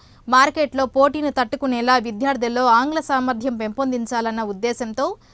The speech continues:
రాష్ట్రంలోని ప్రభుత్వ పాఠశాలల్లో ఆంగ్ల మాధ్యమం ప్రవేశపెడుతున్నట్లు వెల్లడించారు.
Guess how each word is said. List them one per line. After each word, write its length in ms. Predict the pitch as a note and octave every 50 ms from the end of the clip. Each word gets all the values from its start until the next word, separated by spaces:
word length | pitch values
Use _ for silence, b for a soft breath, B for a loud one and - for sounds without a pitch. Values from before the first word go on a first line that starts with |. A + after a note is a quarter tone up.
| b b b
రాష్ట్రంలోని 680 | B3+ C4 D4 E4 - - F4+ E4 D4+ C#4 C4+ B3+ C4 C4+
ప్రభుత్వ 440 | C4 - B3+ B3+ C4 D4+ D#4+ - E4
పాఠశాలల్లో 840 | - C4 A#3 A3+ A3 A#3+ A3 B3+ A#3+ A#3 A3+ A3+ A3+ A#3+ D4 G4 G4+ b b b b b b
ఆంగ్ల 320 | A#3 A#3+ C4+ D4 D4+ D4+
మాధ్యమం 460 | C#4+ C4+ C4 B3+ A3 A#3 B3+ C4 B3+
ప్రవేశపెడుతున్నట్లు 1000 | A#3+ A3 A3+ A#3 B3 D4 D4+ - E4 C4+ C4+ A#3+ A#3 - C4 A#3+ A#3+ A3 - C4
వెల్లడించారు. 640 | B3 A3 G#3 G#3 G3 G3 G3 F#3+ - A3 G3+ F#3+ G3